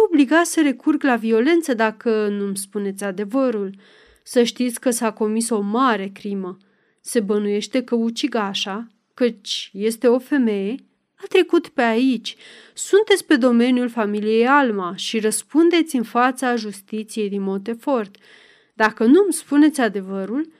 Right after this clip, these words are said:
este posibil ca în această seară să fiți arestat împreună cu toți locuitorii acestei ferme.”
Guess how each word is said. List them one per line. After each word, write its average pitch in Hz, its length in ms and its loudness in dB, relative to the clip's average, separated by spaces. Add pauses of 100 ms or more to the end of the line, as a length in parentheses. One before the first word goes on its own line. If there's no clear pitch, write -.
(320)
este 392 180 2
posibil 269 520 2
ca 254 440 4
în 226 120 0
această 214 480 -4
seară 311 460 0 (380)
să - 180 2
fiți 370 320 0
arestat 285 540 0
împreună 254 600 0
cu 240 220 -10
toți 330 540 -4
locuitorii 226 720 -2
acestei 196 400 -10
ferme.” 208 480 -4